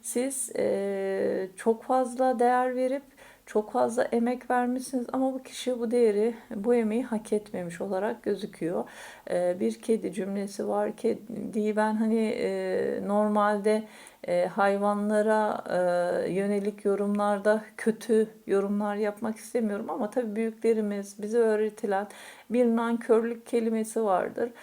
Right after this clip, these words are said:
Resmen iyilik ettiğiniz kişilerden nankörlükle size sonuç olarak dönmüşler. Bu evladınız olabilir, e,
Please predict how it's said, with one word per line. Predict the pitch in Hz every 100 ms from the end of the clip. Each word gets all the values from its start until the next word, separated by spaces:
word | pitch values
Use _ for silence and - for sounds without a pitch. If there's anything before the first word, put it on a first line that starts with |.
| - - _
Resmen | - 311 - 196 190 202 -
iyilik | 262 277 247 240
ettiğiniz | 254 247 220 190 175 175
kişilerden | - 262 - 220 190 175 196 214 214
nankörlükle | 214 202 208 - 196 180 208 220 - - - - 175 175 175 190 208
size | - 190 185 190 214
sonuç | - 202 196 208 -
olarak | 180 180 208 220 -
dönmüşler. | 180 175 180 - - - - - - -
Bu | 233
evladınız | 208 202 202 196 190 190 185
olabilir, | 170 170 165 - 160 160 - -
e, | 165 165 170